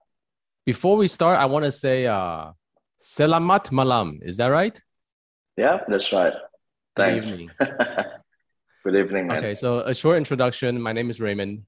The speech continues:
Speaker 1: Uh, I'm the co-founder of, of fomo Dog Club. And, uh, Ryan is the other co-founder.
Speaker 2: Yeah, yeah. Great to finally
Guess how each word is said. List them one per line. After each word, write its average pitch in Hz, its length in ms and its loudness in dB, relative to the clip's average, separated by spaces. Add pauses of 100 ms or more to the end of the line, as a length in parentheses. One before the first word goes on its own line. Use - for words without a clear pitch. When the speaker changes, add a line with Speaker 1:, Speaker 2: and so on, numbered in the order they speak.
(160)
Speaker 1:
Uh, - 40 -2
I'm 90 340 0
the 98 80 -6
co-founder 101 640 0
of, 87 340 -2
of 87 200 -8
fomo 107 280 -2
Dog 98 220 0
Club. 143 340 -2 (720)
And, 92 540 -6
uh, 87 320 -2
Ryan 113 480 2
is 98 180 0
the 90 160 0
other 113 200 0
co-founder. 139 640 -2 (1000)
Speaker 2:
Yeah, 151 380 4
yeah. 123 240 4 (220)
Great 107 240 4
to 104 60 2
finally 95 640 2